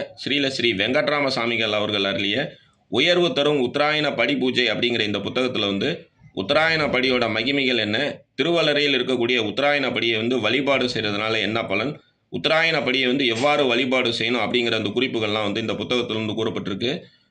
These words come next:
மேலும் மார்க்கண்டேய மகரிஷியை பற்றிய குறிப்புகள் வந்து இந்த புத்தகத்துல வந்து கூறப்பட்டிருக்கு. இந்த புத்தகம் வேணும் அப்படின்னு சொல்லி நினைக்கக்கூடிய அன்பர்கள்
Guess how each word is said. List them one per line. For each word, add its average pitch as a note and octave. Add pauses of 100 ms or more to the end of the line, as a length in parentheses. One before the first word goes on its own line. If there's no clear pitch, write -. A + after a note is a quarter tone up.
மேலும் D3+
மார்க்கண்டேய D#3
மகரிஷியை B2
பற்றிய A2
குறிப்புகள் A2+
வந்து A#2
இந்த G#2+
புத்தகத்துல G#2+
வந்து G#2
கூறப்பட்டிருக்கு. G#2 (400)
இந்த A2
புத்தகம் D#3
வேணும் C#3+
அப்படின்னு B2+
சொல்லி B2
நினைக்கக்கூடிய A#2+
அன்பர்கள் G#2+